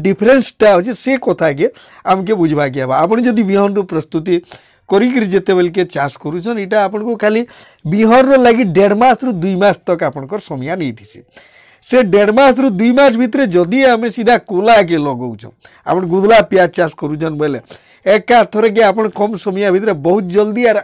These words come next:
ଆଗେ ବି ଆପଣ ପୁରା ପ୍ରଫିଟ୍ ପାଇତେଲ୍ ଯିବେ। ଏ ଦେଖୁନ୍, ଇଟା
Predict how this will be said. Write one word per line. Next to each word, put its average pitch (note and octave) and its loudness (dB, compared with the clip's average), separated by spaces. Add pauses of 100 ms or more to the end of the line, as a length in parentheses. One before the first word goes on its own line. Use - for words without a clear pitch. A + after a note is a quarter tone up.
ଆଗେ D#3 0
ବି E3 -4 (500)
ଆପଣ A3 0
ପୁରା A3 2
ପ୍ରଫିଟ୍ F3 -4
ପାଇତେଲ୍ C3+ -4
ଯିବେ। D3 0
ଏ C#3+ 2
ଦେଖୁନ୍, C#3 -8
ଇଟା C#3+ -6